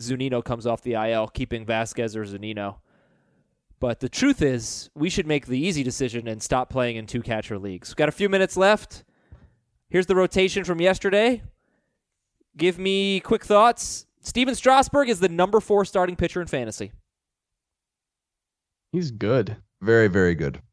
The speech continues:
Speaker 1: Trade him when, before he gets
Speaker 2: Came
Speaker 1: hurt?
Speaker 2: out of nowhere.
Speaker 3: What?
Speaker 1: Would you trade him before he gets hurt?
Speaker 2: No.
Speaker 3: I would trade him for a few pitchers that he's ahead of. Sure,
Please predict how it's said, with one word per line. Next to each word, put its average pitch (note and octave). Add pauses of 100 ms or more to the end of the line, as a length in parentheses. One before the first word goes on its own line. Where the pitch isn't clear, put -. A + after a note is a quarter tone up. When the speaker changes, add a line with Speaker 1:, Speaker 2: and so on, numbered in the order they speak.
(380)
Speaker 1:
Trade E3+
him G#3+
when, G#3
before E3+
he G3
gets G3
Speaker 2:
Came D#3+
Speaker 1:
hurt? A#3
Speaker 2:
out A#3+
of G2
nowhere. F#2+ (1700)
Speaker 3:
What? -
Speaker 1:
Would C3+
you -
trade D#3
him D#3+
before D#3+
he D#3+
gets E3
hurt? E3+ (880)
Speaker 2:
No. - (920)
Speaker 3:
I F3
would F3+
trade C#3
him C3
for A#2
a G#2
few A#2
pitchers A2+
that F#2+
he's F#2
ahead F2+
of. G#2 (520)
Sure, F2+